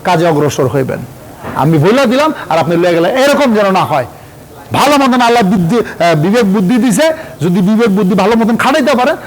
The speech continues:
তাহলে ইনশাল্লাহ ঠকানোর কোনো চান্স নাই। আর যারা গাড়ি চালায়, তারা একটু সাহস নিয়ে কাজ করবেন। আমি, আপনি আছেন মনে করেন যে টেকনাফ, আমি আছি ঢাকা, কোনো অসুবিধা নাই তাতে, কত টাকা ভাড়া যাক না। জায়গায় ইয়া দেখেন, আগে আমরা একটা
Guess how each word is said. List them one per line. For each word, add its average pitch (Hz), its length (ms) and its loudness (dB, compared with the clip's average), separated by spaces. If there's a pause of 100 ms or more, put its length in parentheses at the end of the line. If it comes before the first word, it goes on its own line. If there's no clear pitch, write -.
(100)
তাহলে 175 180 0
ইনশাল্লাহ 151 380 0 (220)
ঠকানোর 214 360 2
কোনো 156 160 0
চান্স 147 300 -2
নাই। 127 140 -2 (380)
আর 143 200 2 (480)
যারা 170 240 2
গাড়ি 196 320 2
চালায়, 247 300 0 (400)
তারা 165 180 0
একটু 160 220 -2
সাহস 208 440 0
নিয়ে 185 180 0
কাজ 170 180 -2
করবেন। 139 380 -4 (300)
আমি, 233 300 2
আপনি 226 260 0
আছেন 233 260 0
মনে 240 240 0
করেন 226 300 0
যে 240 60 0
টেকনাফ, 269 520 0 (200)
আমি 214 260 0
আছি 208 240 0
ঢাকা, 151 420 0 (220)
কোনো 339 180 2
অসুবিধা 277 440 2
নাই 220 180 0
তাতে, 156 320 -2 (220)
কত 240 180 0
টাকা 254 160 0
ভাড়া 208 320 2
যাক 247 220 0
না। 160 200 0 (960)
জায়গায় 190 440 2
ইয়া 160 180 0
দেখেন, 139 440 -4 (1000)
আগে 185 280 2
আমরা 185 220 2
একটা 185 180 -2